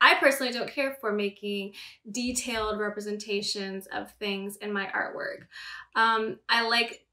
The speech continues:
some details, maybe, but it's more, um, I'm more interested in the style of something or, uh, the way you do something or using something, a style or something in a certain way. And also, I actually don't,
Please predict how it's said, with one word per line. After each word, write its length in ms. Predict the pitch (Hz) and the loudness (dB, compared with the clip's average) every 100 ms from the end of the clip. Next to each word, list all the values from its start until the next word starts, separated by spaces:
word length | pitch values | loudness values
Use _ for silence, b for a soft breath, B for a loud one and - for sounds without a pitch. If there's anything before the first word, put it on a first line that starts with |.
| - | -6
some 280 | - 349 392 | 6 8 8
details, 760 | 220 - 202 190 220 262 - - | 4 2 0 0 0 -4 -8 -4
maybe, 460 | 220 208 208 220 226 | 0 2 2 -2 2
but 200 | 262 - - | 2 4 2
it's 180 | 277 | 0
more, 440 | 302 320 330 330 - | -2 -2 0 0 0
um, 460 | 220 240 220 214 - - | 0 0 -2 -4 -4 0
I'm 160 | 302 | 2
more 140 | 339 349 | 4 4
interested 640 | 285 285 254 269 233 226 | 2 -2 -6 -4 -2 -2
in 480 | 202 214 214 208 214 214 _ _ _ _ - | -2 -2 0 -2 -4 -8 _ _ _ _ -2
the 100 | 247 | 0
style 680 | - - 247 226 226 220 214 | 0 4 8 8 8 4 2
of 160 | 196 | -2
something 640 | - 208 208 185 170 - - | -4 -4 -4 -4 -6 -8 -8
or, 580 | - 214 208 202 214 - | -2 0 2 0 0 -2
uh, 360 | - 214 - - | 0 0 0 -4
the 120 | 220 226 | 0 2
way 220 | 233 240 | 4 2
you 180 | 233 208 | 0 -4
do 200 | 226 233 | -4 -4
something 840 | - 220 214 202 208 208 208 - - | -2 -2 -2 -6 -4 -2 -4 -8 -6
or 300 | 220 214 214 | -4 -2 -4
using 600 | 214 254 262 247 240 - | -2 0 0 0 -4 -6
something, 520 | - 240 226 220 220 214 | -8 -6 -4 -2 -2 -4
a 60 | 208 | -8
style 580 | - 220 220 220 214 | 4 6 8 4 2
or 340 | 208 202 208 - | 0 0 -2 -4
something 340 | - 220 214 | -6 -4 -4
in 80 | 208 | -4
a 60 | 202 | -4
certain 380 | - - 202 | -4 -4 -4
way. 380 | - - - - b b - | -6 -8 -8 -14 b b 2
And 160 | 277 | 4
also, 320 | - - 339 359 | 8 8 8 6
I 640 | 330 - 262 311 370 359 | 6 8 10 10 6 4
actually 540 | - 262 - 269 262 247 | 2 2 0 0 2 2
don't, 360 | 226 226 180 | 0 0 -4